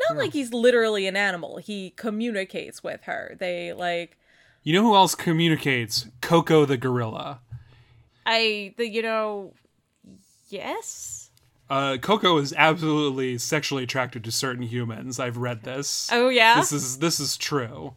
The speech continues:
Speaker 1: That's
Speaker 2: Uh,
Speaker 1: wild.
Speaker 2: she was into Robin Williams when Robin Williams showed up and hung out with Coco.
Speaker 1: Nice.
Speaker 2: But Coco can't get it.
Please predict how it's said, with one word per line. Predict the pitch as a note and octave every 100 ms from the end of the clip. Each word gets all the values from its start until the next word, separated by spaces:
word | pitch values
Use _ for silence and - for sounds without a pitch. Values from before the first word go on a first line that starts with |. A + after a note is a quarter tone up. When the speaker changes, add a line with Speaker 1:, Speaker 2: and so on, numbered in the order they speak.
| -
Speaker 1:
That's | G#3+ G#3
Speaker 2:
Uh, | -
Speaker 1:
wild. | E3+ D#3+ B2+ B2
Speaker 2:
she | E3+
was | E3
into | D3+ C#3
Robin | C3 C#3 C3+
Williams | C3 C#3 D#3 E3 D3+
when | A#2+
Robin | A#2+ B2 B2
Williams | B2+ C#3 D3
showed | - D3+ D3
up | D#3+
and | D3
hung | A#2+ B2
out | B2+ B2
with | B2+
Coco. | - C3 B2+ C3+ C3+ C3 -
Speaker 1:
Nice. | - - - - _ _ _ _ _ _ _ _ _ _ _ _ _ _ _ -
Speaker 2:
But | E3
Coco | A3 B3
can't | B3 A#3 A#3+
get | B3+
it. | A3